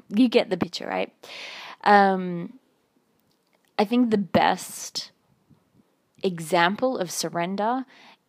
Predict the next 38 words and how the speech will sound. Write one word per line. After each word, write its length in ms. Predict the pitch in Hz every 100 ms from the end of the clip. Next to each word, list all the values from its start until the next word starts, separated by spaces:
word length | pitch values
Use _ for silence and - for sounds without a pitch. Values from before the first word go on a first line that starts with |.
| -
is 880 | 185 175 175 170 165 165 - - _ _
pregnancy. 680 | - 254 269 - - 175 180 -
I 80 | 175
think 260 | 175 190 180
that 240 | 196 -
that 200 | 180 175
is 140 | 180
such 280 | 175 180 -
a 40 | 175
beautiful 520 | 175 170 180 190 196
process 720 | - 180 170 208 247 254 - - - -
where 280 | 180 180 175
you 180 | 170
do 560 | 175 180 180 185 180 175 _
certain 340 | - 170 175
things, 440 | 170 160 180 285 302
<laughs> 100 | 233
right? 340 | 202 196 208 247
You 200 | 185 175
prepare 320 | 180 165 165
your 120 | 190
body 360 | 180 165 175 202
and 200 | 185 175
you, 120 | 170 - - - -
you 360 | - 175 170 165
have 340 | 165 - 180
sex 340 | 240 170 185 -
and 160 | 190
you 140 | 175 160
get, 320 | 156 180 -
you 200 | - 185
know, 180 | 170 170 202 _ _ _ -
um, 800 | 170 156 156 151 151 151 165 - - _ _ _ _ _ _ _ _ -
everything 540 | 208 202 202 185 180 156
done 420 | 196 185 170 180
in 220 | 170 175
order 200 | 170 170
to 220 | 175 175